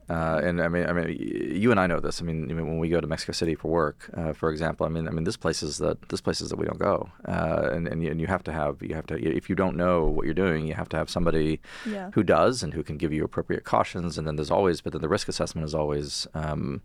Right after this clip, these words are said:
Speaker 1: uh, conditional, right? I mean, you just don't know. That being said, driving to San Fernando was completely insane. Like, like, like, like, I, like, I, I remember as, as early as, um, two thousand sixteen, I believe, I was having conversations about San Fernando in a completely different context with somebody who was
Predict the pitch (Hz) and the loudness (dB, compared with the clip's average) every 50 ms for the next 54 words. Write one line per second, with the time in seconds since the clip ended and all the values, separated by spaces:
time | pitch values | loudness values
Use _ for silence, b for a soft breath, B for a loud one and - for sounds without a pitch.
0 | B B B B B B B B B B - - 101 92 82 69 58 - - 85 | B B B B B B B B B B -10 -4 -2 0 0 0 0 0 0 0
1 | 80 - - - - - - - 85 78 80 80 92 85 76 80 82 73 71 - | 2 0 0 -2 -4 -6 -8 -4 -2 0 2 4 4 2 2 0 -2 -2 -4 -4
2 | - 82 76 - 113 107 85 - - B B B B B B B B B _ - | -2 -2 2 4 4 4 4 2 -2 B B B B B B B B B _ 4
3 | 143 139 123 113 95 - - 143 123 92 85 78 71 - 139 170 190 110 92 - | 4 6 6 4 2 4 6 8 8 8 6 4 4 2 2 4 2 -2 -2 0
4 | 95 87 - 85 92 110 113 90 80 67 - - - 85 - - 110 - 85 80 | -2 0 2 2 4 4 4 2 0 -2 -2 -6 -8 -2 2 2 2 2 0 -2
5 | 78 78 - 95 87 - - - 92 - - - - - 90 80 76 87 82 78 | -4 -4 -4 -4 -4 -6 -8 -10 -14 -16 -18 -12 -4 -2 -2 0 0 0 2 2
6 | 87 - 50 - 90 - 76 107 101 - 85 90 87 76 - - - - 64 69 | 0 0 0 -2 0 2 4 4 4 4 2 0 0 0 0 0 2 2 2 2
7 | 69 95 110 113 113 107 95 95 90 82 - - 95 87 87 104 110 104 98 87 | 4 4 4 4 4 6 6 6 6 6 4 0 0 2 4 4 6 6 6 6
8 | 87 82 - - 87 82 80 80 76 76 76 78 76 80 - - - 127 117 110 | 6 4 2 0 0 2 2 0 0 0 -2 -4 -4 -6 -8 -4 0 2 4 4
9 | 98 90 - 82 80 78 76 73 - - - - - - - 135 127 110 80 78 | 4 4 2 -2 -2 -2 -2 -2 -2 -2 -2 -2 -4 -2 0 0 2 2 2 2
10 | 76 - 76 76 76 73 71 78 80 - 95 80 80 73 - 82 78 76 - 85 | 0 0 0 0 0 2 2 0 0 0 -2 -4 -4 -2 -2 -2 -4 -2 -2 -2
11 | 82 - 80 76 78 80 - - 82 78 73 80 76 76 78 80 80 90 87 107 | -2 -2 -2 -2 -2 -2 0 0 -2 -2 0 -2 -2 0 0 0 0 0 0 2
12 | - 127 107 98 87 85 - 82 - - 78 76 76 - - - - - - - | 2 4 4 4 4 2 0 -4 -6 -6 -6 -4 -4 -4 -4 -4 -6 -6 -6 -4
13 | - 80 78 80 78 78 80 78 76 80 80 - | -2 -2 0 -2 0 0 -2 -2 -2 -2 -4 -6